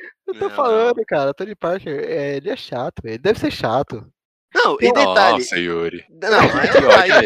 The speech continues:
Speaker 3: esse?
Speaker 2: aí você tá,
Speaker 3: Mano.
Speaker 2: você tá gratuito com o cara. Você tá gratuito com o
Speaker 1: Tem uma
Speaker 2: cara.
Speaker 3: Mano, é.
Speaker 1: entrevista, não, não sou eu que tô falando. Tem a entrevista daquele brasileiro Alex, que joga,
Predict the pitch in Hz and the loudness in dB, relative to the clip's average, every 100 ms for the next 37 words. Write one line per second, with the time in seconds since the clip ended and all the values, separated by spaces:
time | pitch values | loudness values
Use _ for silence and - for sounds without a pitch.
0 | 220 - 160 156 170 202 127 127 147 175 | 0 -2 -2 -4 -6 -2 0 0 -2 -8
1 | - 180 185 220 226 180 - 131 - 135 | -2 -2 0 -4 -4 -12 -12 -16 -8 -6
2 | 123 110 _ 139 139 143 180 - 165 _ | -8 -12 _ -12 -8 -6 -8 -10 -18 _
3 | - - - 139 262 131 226 277 220 185 | 0 2 4 4 4 2 2 -4 -4 2
4 | 214 185 175 214 220 240 240 240 190 180 | 2 2 -2 -2 0 -4 -2 -2 0 -4
5 | 156 185 214 208 185 196 - 170 170 165 | -6 -6 -6 -4 -6 -6 -8 -4 -2 -2
6 | 175 160 151 143 143 139 127 135 180 - | -4 -2 -2 0 0 2 2 2 0 -4
7 | - 139 127 123 123 120 113 107 | -14 -10 -6 -2 0 0 0 -4